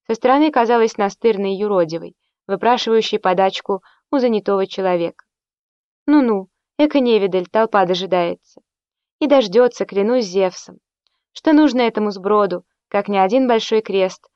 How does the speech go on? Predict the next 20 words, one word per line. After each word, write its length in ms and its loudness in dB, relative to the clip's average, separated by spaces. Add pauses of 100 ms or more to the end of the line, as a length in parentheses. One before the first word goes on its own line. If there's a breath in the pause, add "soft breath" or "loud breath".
(220)
на 80 -2
всю 200 -4 (100)
их 120 -8 (160)
миллионноголовую 1040 0
гидру? 460 -8 (800)
Что 180 -6
им 220 4
нужно, 340 0
как 200 -4
не 100 -4
море 280 0
крови? 460 -2 (540)
Они 240 2
его 160 2
получат, 560 -2 (340)
клянусь 520 0 (220)
жалом 460 0
Ириней, 580 -4 (240)
мерзкие 600 -4
твари". 460 -4